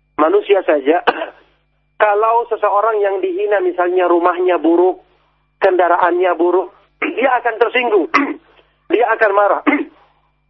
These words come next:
Tapi coba yang dihinakan langsung kepribadiannya.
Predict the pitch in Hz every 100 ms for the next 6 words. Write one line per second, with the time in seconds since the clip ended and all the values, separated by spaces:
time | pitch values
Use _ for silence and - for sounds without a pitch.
0 | _ _ _ _ _ _ - 208 214 247
1 | - 233 233 254 240 220 226 226 254 254
2 | 262 254 277 277 277 254 240 233 208 202
3 | 220 214 175